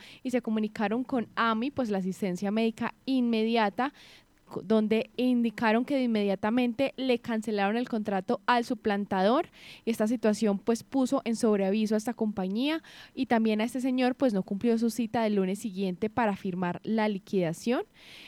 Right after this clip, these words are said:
Y, eh, le cancelaron el contrato de manera regular y no le informaron que ya saben que es un suplantador, como para que él asistiera, pues,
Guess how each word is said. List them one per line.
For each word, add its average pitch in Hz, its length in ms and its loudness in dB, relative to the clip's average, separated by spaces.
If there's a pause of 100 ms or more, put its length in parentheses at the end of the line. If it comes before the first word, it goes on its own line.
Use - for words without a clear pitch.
(160)
Y, 302 300 2
eh, 226 400 4
le 233 160 0
cancelaron 240 460 2
el 294 80 -2
contrato 214 360 0
de 226 60 4
manera 202 320 2
regular 269 560 2
y 262 80 -2
no 226 100 4
le 202 60 2
informaron 208 580 0
que 240 140 -2
ya 190 140 0
saben 202 240 -2
que 247 80 -4
es 226 60 0
un 214 100 -2
suplantador, 208 600 0
como 277 180 0
para 196 180 0
que - 180 -4
él 185 140 -4
asistiera, 214 1000 0
pues, 226 400 2